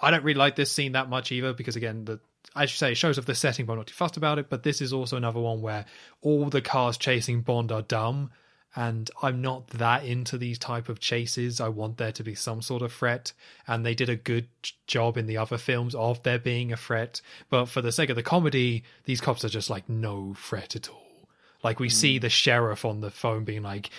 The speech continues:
Speaker 1: "Yeah, I'm sure Larry got him," just to show Bond drive past. He's like, "Oh, goodness, get my hat. I've gotta go after him." Like, it's,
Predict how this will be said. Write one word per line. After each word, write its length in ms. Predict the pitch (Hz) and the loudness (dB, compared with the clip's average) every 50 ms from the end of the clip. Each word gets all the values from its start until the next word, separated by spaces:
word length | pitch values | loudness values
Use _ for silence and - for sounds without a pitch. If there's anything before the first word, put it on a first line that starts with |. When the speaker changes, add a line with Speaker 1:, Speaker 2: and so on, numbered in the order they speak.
| - - | -8 -2
Speaker 1:
"Yeah, 260 | 143 180 214 233 226 196 | 2 4 6 6 6 6
I'm 80 | 185 160 | 4 4
sure 260 | - 247 262 240 202 | 6 6 8 8 8
Larry 440 | 170 185 214 254 277 254 196 160 151 | 8 8 8 8 8 8 8 8 6
got 300 | 117 - 135 135 143 147 | 6 6 6 8 8 8
him," 220 | 156 165 170 170 175 - - - _ _ | 6 6 6 4 0 -4 -20 -20 _ _
just 300 | - - 131 120 - - | -2 0 0 0 0 -2
to 100 | - 117 | -2 0
show 520 | - - - 143 127 117 113 113 110 104 - | 2 2 2 4 4 2 2 2 0 -2 -2
Bond 260 | - 117 110 107 107 101 | -2 -2 -2 -2 -4 -4
drive 340 | - 117 101 104 101 - - | -4 -4 -2 -4 -6 -6 -2
past. 280 | - 123 110 107 - | 0 2 2 2 0
He's 120 | 117 107 127 | -2 0 4
like, 100 | 127 175 | 6 6
"Oh, 200 | 226 226 226 190 | 8 8 6 6
goodness, 400 | - 220 247 214 214 185 156 - | 6 6 4 4 4 0 0 2
get 240 | - 196 202 185 185 | 6 6 6 6 6
my 140 | 170 170 139 | 4 4 6
hat. 360 | 170 196 180 - - - - | 8 6 6 6 4 -2 -2
I've 280 | 156 190 180 143 143 | -2 -2 -2 -4 -2
gotta 180 | - 202 202 170 | -2 0 0 2
go 220 | 175 180 160 185 | 2 2 4 4
after 260 | 202 202 175 - - 139 | 4 4 2 -2 -4 -8
him." 220 | 120 110 107 110 - | -8 -8 -12 -12 -12
Like, 200 | 107 104 104 - | -12 -10 -8 -10
it's, 260 | 107 104 - - - | -12 -10 -12 -16 -16